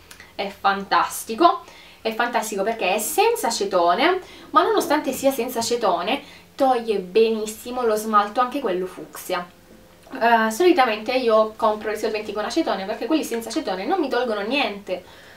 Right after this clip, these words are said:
Invece ho provato questo qui e toglie veramente tutto, tutto, tutto. Eh,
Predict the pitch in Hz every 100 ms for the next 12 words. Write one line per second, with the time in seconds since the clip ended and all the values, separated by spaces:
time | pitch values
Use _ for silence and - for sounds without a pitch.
0 | - 494 269 214 180 330 302 190 - -
1 | 330 370 370 427 - - - 330 320 254
2 | 226 226 294 370 392 381 320 - - 277
3 | - - 214 320 392 - 277 196 196 -
4 | 165 196 - - - - 226